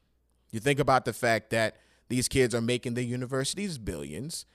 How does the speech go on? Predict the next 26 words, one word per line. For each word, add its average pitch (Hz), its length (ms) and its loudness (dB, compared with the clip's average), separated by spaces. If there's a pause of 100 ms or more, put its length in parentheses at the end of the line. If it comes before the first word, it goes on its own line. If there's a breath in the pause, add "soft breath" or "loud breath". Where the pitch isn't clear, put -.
(140)
and 104 160 -6
just 139 280 0
now 135 240 2
are 143 80 0
getting 120 300 -6
scraps. - 640 -10 (880)
You 127 180 2
look 143 280 4
at 123 240 2 (180)
every 156 320 4
professional 170 600 0
league 131 420 0 (220)
where 110 260 0
team 151 320 -2
owners, 185 500 4 (480 soft breath)
some 143 260 -2
of 151 40 2
them 156 120 0
have 147 260 2
their 147 120 2
money 151 400 -2
in 98 220 -14
not 117 240 -2
so 131 220 0
great 131 360 -2
things. 143 480 -4